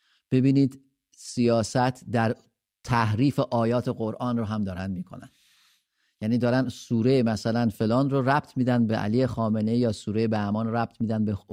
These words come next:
روح الله خمینی. کسانی که سنخیتی با قرآن ندارن،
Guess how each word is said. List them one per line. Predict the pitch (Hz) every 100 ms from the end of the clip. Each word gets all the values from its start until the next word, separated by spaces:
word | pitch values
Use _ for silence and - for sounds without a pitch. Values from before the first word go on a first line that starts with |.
| 101 - 95
روح | 101 95
الله | 95 95 98
خمینی. | - - - - 113 _ _ _ _ _ _ _ _ -
کسانی | 113 135 135
که | 123 113 -
سنخیتی | - - - 131 127 127 139 160 127
با | 107
قرآن | - 95 104 107 104
ندارن، | 98 87 85 -